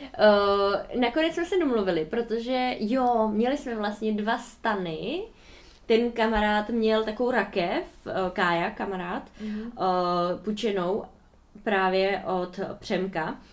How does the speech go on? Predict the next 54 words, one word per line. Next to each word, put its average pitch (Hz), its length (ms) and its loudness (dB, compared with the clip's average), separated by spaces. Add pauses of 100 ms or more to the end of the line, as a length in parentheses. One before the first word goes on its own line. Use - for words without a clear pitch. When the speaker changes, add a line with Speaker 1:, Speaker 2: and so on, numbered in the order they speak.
(380)
Speaker 1:
Takže 220 300 2
jsme 262 140 -2
se 302 120 -2
domluvili, 185 840 0
že 240 80 0
Speaker 2:
A 220 80 0
co 262 100 2
je 240 60 4
to 240 40 0
Speaker 1:
kluci 294 140 0
Speaker 2:
ta 277 120 6
rakev? 240 500 -2 (120)
Speaker 1:
Rakev, 247 420 2
to 247 60 0
je 226 60 0
prostě 233 240 -4
pro 220 120 0
jednoho 220 360 0
člověka, 190 520 0 (160)
Speaker 2:
Mhm. - 80 -4
Speaker 1:
já 190 100 0
tomu 190 180 -4
říkám 202 220 -4
rakev. 165 320 -4 (420)
Protože 196 260 -2
o-, 220 180 0
on, 214 360 2
jako, 202 320 -2
oni 196 200 -2
jsou 190 160 -6
kluci 208 260 -6
vysoký, 214 460 -8
takže 202 320 -2
se 196 100 -10
tam 208 180 0
nepohnou, 185 680 -2 (360)
takže 196 200 -2
to 196 80 -2
je 196 80 4
jak 190 180 0
rakev, 175 360 0
že 185 120 -4
tam 180 180 0
leží 185 300 0
prostě 185 520 -2
a 180 520 2
Speaker 2:
Mhm. 131 160 2
Speaker 1:
nemůže 190 520 2 (120)
z 190 260 -8
žád-, 180 300 -2
žád-, 190 280 -8
na 208 140 0
žádnou 202 320 -2
stranu. 190 400 -4